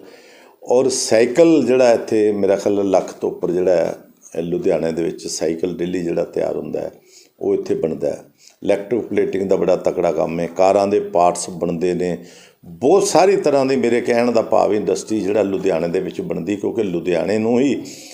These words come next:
ਇੱਕ ਇੰਡਸਟਰੀ ਦੀ ਹੱਬ, ਪੰਜਾਬ ਦੀ ਜਿਹੜਾ ਇੰਡਸਟਰੀ ਦੀ ਹੱਬ ਕਿਹਾ ਗਿਆ।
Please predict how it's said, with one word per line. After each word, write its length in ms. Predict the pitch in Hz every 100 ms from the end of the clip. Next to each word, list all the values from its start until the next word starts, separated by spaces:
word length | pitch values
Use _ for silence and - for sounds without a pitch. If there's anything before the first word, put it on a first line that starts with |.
| -
ਇੱਕ 180 | 131 -
ਇੰਡਸਟਰੀ 460 | 127 104 - - 107
ਦੀ 180 | 107 92
ਹੱਬ, 260 | 82 87
ਪੰਜਾਬ 520 | 90 87 87 78 80
ਦੀ 100 | -
ਜਿਹੜਾ 240 | 85 80 80
ਇੰਡਸਟਰੀ 440 | 80 - - -
ਦੀ 120 | 78
ਹੱਬ 120 | - -
ਕਿਹਾ 240 | - -
ਗਿਆ। 180 | -